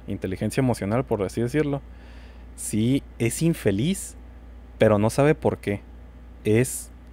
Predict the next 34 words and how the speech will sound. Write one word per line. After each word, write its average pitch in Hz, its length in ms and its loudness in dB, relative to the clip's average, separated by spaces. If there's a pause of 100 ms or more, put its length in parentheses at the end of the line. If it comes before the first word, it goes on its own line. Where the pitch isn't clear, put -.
(140)
causa 120 1000 4
daños 147 460 2
en 113 100 0
su - 100 -6
entorno, 139 460 0
o 123 40 0
sea, 98 300 -2
en, 87 180 -8
en 92 120 -8
la 90 100 -4
gente 101 300 -6
que 101 140 -4
quiere, 139 440 0 (640)
los 107 160 0
lastima, 135 640 0 (720)
y 113 100 2
lo 110 140 6
peor 107 280 2
es 139 120 -4
que 147 160 0
no 127 260 2
tiene 139 260 -2
idea 135 260 4
de 131 80 2
por 101 260 -4
qué, - 220 -4 (640)
y, 101 460 -2 (120)
y 113 120 -2
termina 104 400 0
echándole 131 420 0
la 101 120 0
culpa 117 500 0 (480)
al 98 160 -6
mundo, 156 480 2